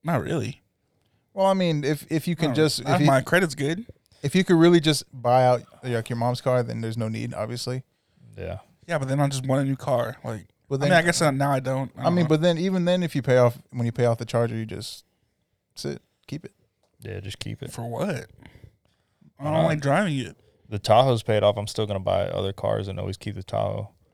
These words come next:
Speaker 3: If it's paid off, why? It's not costing you any money. Just keep
Speaker 1: Pay
Speaker 3: it.
Speaker 1: insurance on it. What you talking about?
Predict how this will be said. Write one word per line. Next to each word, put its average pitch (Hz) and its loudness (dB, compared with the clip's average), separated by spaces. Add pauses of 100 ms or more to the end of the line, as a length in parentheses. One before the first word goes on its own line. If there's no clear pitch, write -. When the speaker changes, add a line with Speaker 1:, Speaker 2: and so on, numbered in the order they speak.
(500)
Speaker 3:
If 139 -2
it's 120 -2
paid 131 4
off, 143 8
why? 135 8
It's 101 0
not 120 0
costing 107 0
you 95 -6
any 95 -4
money. 104 -4 (400)
Just 104 -12
keep 131 -8
Speaker 1:
Pay 156 -2
Speaker 3:
it. 131 -2
Speaker 1:
insurance 143 -6
on 113 -10
it. - -18
What 123 -12
you 131 -12
talking - -12
about? - -14